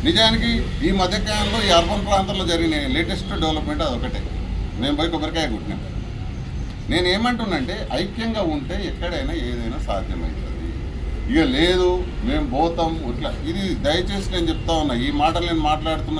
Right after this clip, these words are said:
చేతగాంతనం అనుకుంటే సారీ. నేను చెప్పడం ఏంటంటే అందరి ప్రయోజనాలు, విస్తృత ప్రయోజనాల దృష్ట్యా చెప్తా ఉన్నా. ఇది జర్నలిస్టులు అంటే కుత్బుల్లాపూర్లో ఇప్పటివరకు రెండు సందర్భాల్లో తీసుకుంటే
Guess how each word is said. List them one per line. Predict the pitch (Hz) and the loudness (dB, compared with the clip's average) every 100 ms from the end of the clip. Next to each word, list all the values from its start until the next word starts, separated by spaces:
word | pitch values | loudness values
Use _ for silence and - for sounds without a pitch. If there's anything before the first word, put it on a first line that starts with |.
| - 139 | -2 -4
చేతగాంతనం | 147 151 147 147 147 | -4 -4 -2 -2 -2
అనుకుంటే | 139 - - | -4 -4 -4
సారీ. | 156 147 - - - - - - - - - - - - 110 | 0 0 -2 -6 -6 -6 -6 -6 -6 -6 -6 -6 -6 -6 0
నేను | 139 180 | 2 2
చెప్పడం | 156 151 180 175 | 0 2 0 2
ఏంటంటే | 165 160 147 147 | 2 2 2 2
అందరి | 135 156 160 | 2 0 0
ప్రయోజనాలు, | - 143 143 143 151 | 0 -2 -2 -2 -2
విస్తృత | 143 120 - 117 - | -2 -4 -6 -6 -6
ప్రయోజనాల | 120 127 123 127 | -4 -4 -2 -2
దృష్ట్యా | 117 113 107 135 | -2 -4 -6 -4
చెప్తా | 127 98 - | -4 -4 -4
ఉన్నా. | 95 85 80 - - - - - - - - - - | -4 -2 -4 -4 -6 -6 -8 -6 -8 -6 -8 -6 -4
ఇది | 131 196 202 214 - 135 | 0 2 0 0 -4 -2
జర్నలిస్టులు | 147 180 185 180 160 160 | 0 0 0 -2 0 -2
అంటే | 165 | -2
కుత్బుల్లాపూర్లో | 190 - 160 165 165 160 156 | -4 -4 2 2 2 0 0
ఇప్పటివరకు | 139 151 160 156 131 | 0 0 0 0 0
రెండు | 135 165 | -2 -2
సందర్భాల్లో | 165 156 156 151 151 | 0 0 0 0 0
తీసుకుంటే | 135 139 - 151 143 196 | 0 -2 -2 -2 0 0